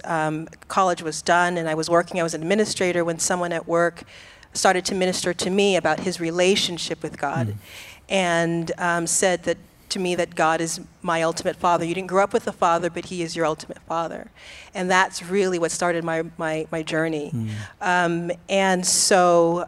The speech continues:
Speaker 1: um, I work as a professor at Cal State Northridge. And like you said, I serve in the kids ministry when we were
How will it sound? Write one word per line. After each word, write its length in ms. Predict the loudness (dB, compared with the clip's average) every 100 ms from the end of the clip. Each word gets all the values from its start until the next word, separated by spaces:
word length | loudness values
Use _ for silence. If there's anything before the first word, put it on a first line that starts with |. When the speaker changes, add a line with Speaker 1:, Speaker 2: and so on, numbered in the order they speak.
| -2
Speaker 1:
um, 320 | 0 2 2 4
I 140 | 4
work 460 | 6 6 8 6 0
as 140 | 0
a 60 | 2
professor 540 | 2 2 2 2 0 -6 -20 -20 -8
at 140 | -6 0
Cal 200 | 0 2
State 240 | 0 0
Northridge. 680 | 0 0 -2 -6 -6 -10 -12 -20 -20 -20 -20 -14 -2
And 400 | 2 4 2 2
like 140 | 0
you 60 | 0
said, 200 | 2 2
I 80 | 2
serve 260 | 0 0
in 100 | 0
the 80 | -6
kids 260 | -4 -4 -2
ministry 460 | -4 -4 -4 -2
when 160 | -2 -2
we 100 | -2
were 280 | -2 -4